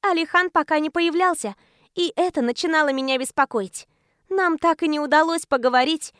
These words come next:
после того случая во время репетиции. Он не ходил на пары и больше не пытался выйти на связь. А я так и не решилась ему позвонить. Глупо, трусливо, знаю.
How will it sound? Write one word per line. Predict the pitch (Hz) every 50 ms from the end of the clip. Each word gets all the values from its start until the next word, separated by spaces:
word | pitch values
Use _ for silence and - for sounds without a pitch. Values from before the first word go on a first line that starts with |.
| _ _ _ _ _
после | 370 370 349 - 311 302 -
того | - 285 277 269 285
случая | 285 - 294 302 311 - - 269 233 240
во | 240 277 277
время | 247 269 277 262 254 254
репетиции. | 262 262 - 294 285 - 254 220 - - 214 202 196 202 _ _ _ _ _ _ _ _ _ _ _ _ _ _ _ _
Он | 392 392 370 339 330
не | 339 330
ходил | - 330 320 269 330 339 311
на | 262 254 254
пары | - - 330 330 330 262 220 208 _ _ _ _ _ _ _
и | 381 370
больше | 311 269 330 320 - - 339
не | 294 285 285
пытался | - 302 302 - 311 311 302 302 - 277 254
выйти | 240 262 269 220 - 269
на | 240 233 226
связь. | 220 - 214 208 202 196 - - _ _ _ _ _ _ _ _ _ _ _ _ _
А | 370 370
я | 370 349 381 403
так | - - 349 339 -
и | 349
не | 330 320 320
решилась | 311 330 302 - 381 349 285 226 - -
ему | 269 254 240 233
позвонить. | - 254 226 240 254 240 233 233 226 - - _ _ _ _ _ _ _ _ _ _
Глупо, | 370 320 370 349 339 320 302 - 269 262
трусливо, | - - 370 359 - - 311 302 302 262 240 247
знаю. | 247 330 349 339 285 226 226